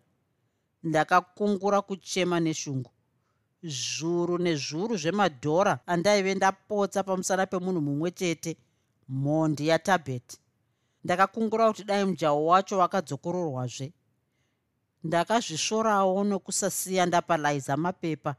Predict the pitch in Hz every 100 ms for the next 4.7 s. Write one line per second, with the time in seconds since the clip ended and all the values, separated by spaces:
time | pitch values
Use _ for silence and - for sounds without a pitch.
0 | - 175 - 170 175 196 180 165 196 180
1 | 175 175 175 151 135 120 139 139 123 _
2 | _ _ _ _ _ - 156 151 208 -
3 | 233 214 214 202 180 175 196 208 190 180
4 | 190 185 170 170 147 135 143